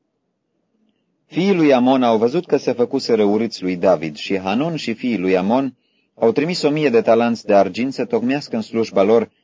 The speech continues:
cară și călăreți de la sirienii din Mesopotamia și de la sirienii din Maaca și din Țoba. Au tocmit treizeci și două de mii de cară și pe împăratul din Maaca împreună cu poporul lui,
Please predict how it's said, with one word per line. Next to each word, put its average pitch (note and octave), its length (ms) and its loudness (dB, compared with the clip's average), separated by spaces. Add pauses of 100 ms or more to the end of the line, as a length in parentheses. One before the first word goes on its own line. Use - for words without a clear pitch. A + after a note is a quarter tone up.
(160)
cară D3+ 300 4
și C3+ 160 -6
călăreți A#2 500 0
de A2 80 4
la G#2+ 120 2
sirienii A2+ 460 -2
din G2+ 140 -2
Mesopotamia G2 840 -4 (280)
și - 140 -10
de B2+ 100 0
la B2 120 6
sirienii C3 460 0
din A#2+ 160 -2
Maaca A2+ 440 0
și G2 140 -10
din G2+ 200 -2
Țoba. E2 420 -2 (1300)
Au B2+ 200 4
tocmit F#3 380 0
treizeci D3+ 420 2
și C#3+ 100 0
două C3+ 260 4
de A2 120 2
mii A#2 200 2
de G2+ 140 0
cară F#2+ 360 4
și F#2+ 160 -6
pe G#2+ 100 -2
împăratul A#2 500 0
din G#2+ 180 0
Maaca G#2 420 0
împreună G2+ 420 0
cu G2 120 -8
poporul F#2+ 500 -2
lui, E2 300 -6